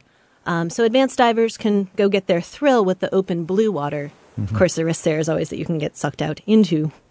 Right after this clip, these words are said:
Speaker 1: the great big blue water. There, there's basically a playground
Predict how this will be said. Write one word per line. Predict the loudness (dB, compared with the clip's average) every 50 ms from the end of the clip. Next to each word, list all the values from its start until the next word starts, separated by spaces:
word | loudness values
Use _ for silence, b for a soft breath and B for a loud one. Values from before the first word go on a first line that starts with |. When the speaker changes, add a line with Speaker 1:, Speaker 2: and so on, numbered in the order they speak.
| _
Speaker 1:
the | -6 -4
great | -2 -4 -4 -4
big | -8 -10 -8
blue | -8 -10 -8
water. | -6 -8 -6 -6 -6 -8 -10 b b b b b b b b
There, | 2 2 4
there's | 6 4 4 4 4
basically | 4 2 2 2 2 -2 -2
a | -2
playground | -4 -4 -2 0 0 0 -2 -4 -6 -6 -8 -10 -12